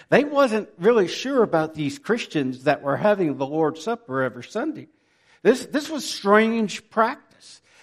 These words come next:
They said, "What are you eating?" You know? And, and, and, and then there was even these four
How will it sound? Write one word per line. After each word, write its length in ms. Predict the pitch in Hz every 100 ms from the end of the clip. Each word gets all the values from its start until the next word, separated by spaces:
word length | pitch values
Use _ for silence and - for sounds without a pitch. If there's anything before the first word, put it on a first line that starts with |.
| -
They 80 | 160
said, 240 | 190 156
"What 100 | 240
are 40 | 254
you 160 | 175
eating?" 300 | 254 285 117 _ _ _ _ _ _ _ _
You 100 | -
know? 240 | 135 156 185 - -
And, 220 | 208 220 - -
and, 160 | 226 226
and, 180 | 254 220
and 240 | 233 240
then 260 | 320 339 -
there 140 | 294
was 200 | 320 254
even 280 | 311 359 330
these 220 | 254 233
four 560 | - - 302 302 302